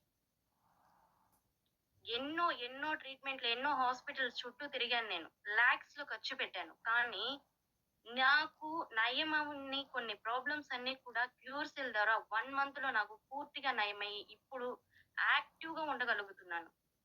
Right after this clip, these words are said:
కనీసం నేను కింద కూర్చోలేని పరిస్థితిలో ఉన్న ఒక పర్సన్. ఇవాళ ఎక్కడికెళ్ళినా నేను కింద కూర్చుంటాను సార్, హ్యాపీగా చెప్తూ ఉన్నా. on time అంటే పడుకోవడం on టైమ్‌లో పడుకోగలుగుతున్నాను,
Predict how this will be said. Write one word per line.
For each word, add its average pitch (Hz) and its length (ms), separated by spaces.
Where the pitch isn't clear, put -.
కనీసం 339 400
నేను 262 160
కింద 294 340
కూర్చోలేని 311 580
పరిస్థితిలో 247 580
ఉన్న 220 140
ఒక 185 140
పర్సన్. 196 440
ఇవాళ 262 400
ఎక్కడికెళ్ళినా 277 500
నేను 254 160
కింద 330 140
కూర్చుంటాను 220 480
సార్, - 300
హ్యాపీగా 254 380
చెప్తూ 226 320
ఉన్నా. 254 200
on 269 300
time 240 240
అంటే 269 240
పడుకోవడం 311 680
on 247 220
టైమ్‌లో 294 260
పడుకోగలుగుతున్నాను, 285 920